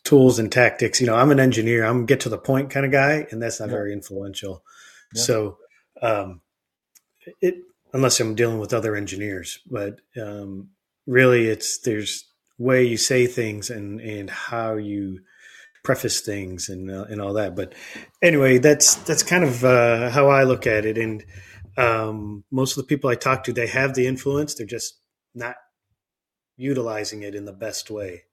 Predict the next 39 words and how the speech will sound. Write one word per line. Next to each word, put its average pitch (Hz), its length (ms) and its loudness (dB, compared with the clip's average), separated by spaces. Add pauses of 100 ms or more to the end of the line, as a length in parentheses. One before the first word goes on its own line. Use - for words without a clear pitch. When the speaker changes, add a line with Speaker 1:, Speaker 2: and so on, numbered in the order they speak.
(440)
Speaker 1:
um, 95 560 -18 (220)
really 117 300 -8
across 107 400 -10
the 98 80 -16
board. 95 420 -10
Um, 95 200 -14
they 107 80 -4
just 107 200 -6
kind 143 120 -4
of 113 80 -6
accept - 440 -4
things. 82 440 -16 (100)
Um, 92 380 -20 (840)
I'm 123 80 -8
working 117 280 -4
on 113 120 -2
a 104 60 -4
project 113 420 -2
now 123 280 -2
where 101 340 -6
it's, 98 240 -16 (680)
there 107 100 -8
was 101 100 -10
one 110 160 -6
thing 117 200 -6
where 110 80 -4
they 104 140 -2
said, 104 320 -4
"Hey, 123 140 0
let's, 123 360 0
uh, 120 320 2 (680)
uh, 104 320 -4 (140)
we 135 320 0
need 139 160 2
these 123 160 -2
parts 135 440 0
for 123 600 0
a 110 60 -4
project 147 760 2